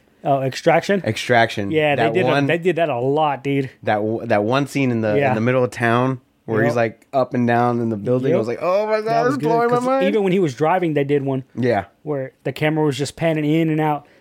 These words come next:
Speaker 1: but there was no cuts.
Speaker 2: Yeah.
Speaker 1: Yeah, I
Speaker 2: I
Speaker 1: was like,
Speaker 2: fucking
Speaker 1: "Damn,
Speaker 2: love that
Speaker 1: that's
Speaker 2: shit, dude.
Speaker 1: impressive,
Speaker 2: It's,
Speaker 1: man."
Speaker 2: that makes it, the action
Speaker 1: Yeah.
Speaker 2: look so real.
Speaker 1: And they even said they were gonna do a part two. They just haven't gotten around
Speaker 2: Extraction?
Speaker 1: to it. Yeah.
Speaker 2: Oh, dang.
Speaker 1: Supposed
Speaker 2: I didn't
Speaker 1: to do
Speaker 2: know
Speaker 1: a
Speaker 2: that.
Speaker 1: part two. Well,
Speaker 2: Thought
Speaker 1: you know he lives at the end.
Speaker 2: Does he? I thought he died.
Speaker 1: No, he lives at the end,
Speaker 2: <laughs> I
Speaker 1: homie.
Speaker 2: thought he
Speaker 1: Like,
Speaker 2: died.
Speaker 1: oh, you gotta watch the end credits.
Speaker 2: I gotta watch it again.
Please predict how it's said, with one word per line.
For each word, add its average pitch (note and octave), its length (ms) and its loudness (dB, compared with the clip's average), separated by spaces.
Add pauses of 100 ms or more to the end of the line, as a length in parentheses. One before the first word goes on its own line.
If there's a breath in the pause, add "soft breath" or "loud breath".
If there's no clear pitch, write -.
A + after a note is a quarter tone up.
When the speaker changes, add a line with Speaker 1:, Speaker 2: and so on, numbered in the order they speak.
(120)
Speaker 1:
but C#3 120 -4
there D#3+ 80 2
was C3+ 120 0
no D3+ 100 2
cuts. - 460 -4 (160)
Speaker 2:
Yeah. F2 220 -4 (100)
Speaker 1:
Yeah, C3+ 60 -8
I - 0 -
Speaker 2:
I B2 40 -6
Speaker 1:
was B2+ 100 -6
like, A#2+ 100 -8
Speaker 2:
fucking D3 140 -4
Speaker 1:
"Damn, C#3+ 100 2
Speaker 2:
love C3 60 -2
that C3 40 -4
Speaker 1:
that's - 120 -10
Speaker 2:
shit, B2+ 120 -8
dude. - 60 -12
Speaker 1:
impressive, C3+ 240 -2
Speaker 2:
It's, A#2+ 140 -6
Speaker 1:
man." A2+ 40 0
Speaker 2:
that G2+ 100 2
makes A#2 180 0
it, A2 100 -2
the G2+ 80 -4
action G#2+ 280 0
Speaker 1:
Yeah. G#2+ 60 0
Speaker 2:
look B2 80 -4
so G#2+ 320 -2
real. G#2 240 -4
Speaker 1:
And G#2+ 80 -2
they F#3+ 80 0
even C4 240 0
said C#4 240 -4
they A3 80 0
were E3+ 80 0
gonna D3+ 200 0
do C#3+ 140 0
a B2+ 60 0
part C3+ 260 -2
two. A3+ 240 -4
They E3 100 0
just F3 140 -6
haven't E3 180 0
gotten D#3 200 0
around F3+ 180 -6
Speaker 2:
Extraction? D3+ 420 0
Speaker 1:
to - 60 -16
it. - 160 -12
Yeah. F#3+ 140 -2 (120)
Speaker 2:
Oh, D#2+ 220 -8 (160)
dang. F#3 200 -2
Speaker 1:
Supposed A2+ 160 -2
Speaker 2:
I - 20 0
didn't C#3+ 100 2
Speaker 1:
to - 0 -
do D#3+ 60 2
Speaker 2:
know D#3+ 60 4
Speaker 1:
a - 20 2
Speaker 2:
that. A2+ 60 -2
Speaker 1:
part D3+ 180 0
two. E3+ 240 -10 (120)
Well, D3+ 100 -4
Speaker 2:
Thought C#3+ 80 0
Speaker 1:
you - 60 -2
know E3+ 60 0
he D3 80 0
lives D3 240 2
at B2 80 -2
the A#2+ 160 -2
end. C#3+ 180 0 (120)
Speaker 2:
Does C#4+ 160 -4
he? D#4+ 180 -6
I G3+ 40 -8
thought G3+ 120 -6
he D#3 80 -4
died. A2+ 300 -4
Speaker 1:
No, C#3 140 -4
he D3 120 -4
lives A#3+ 220 -2
at D4 100 2
the A#3 80 -2
end, A3 180 0
Speaker 2:
<laughs> - 0 -
I F3 60 0
Speaker 1:
homie. F#3 140 0
Speaker 2:
thought F3+ 80 -2
he D#3+ 60 -2
Speaker 1:
Like, C#3+ 80 0 (180)
Speaker 2:
died. C3 80 -12
Speaker 1:
oh, E3 40 -2
you D#3+ 80 2
gotta D#3+ 140 2
watch D#3 160 0
the C#3+ 60 -18
end C#3+ 160 -4
credits. C#3+ 320 -2
Speaker 2:
I F3 80 0
gotta F3 220 2
watch D#3+ 220 0
it D3 100 -12
again. D3 400 -2